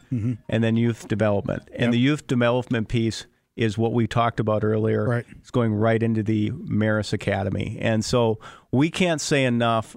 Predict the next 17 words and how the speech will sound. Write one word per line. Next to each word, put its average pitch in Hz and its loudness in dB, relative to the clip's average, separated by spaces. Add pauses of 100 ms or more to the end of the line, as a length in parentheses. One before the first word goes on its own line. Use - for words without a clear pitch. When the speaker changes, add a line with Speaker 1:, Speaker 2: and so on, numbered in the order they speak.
Speaker 2:
of 104 -2
those 113 2
opportunities 117 0
because 110 0 (460)
we 135 4
wanna 151 2
make 135 0
sure 127 0
when 113 0
people 131 0
are 123 2
putting 135 0
dollars 123 0
down 107 0
for 120 -2
this 120 -2
week, 120 -2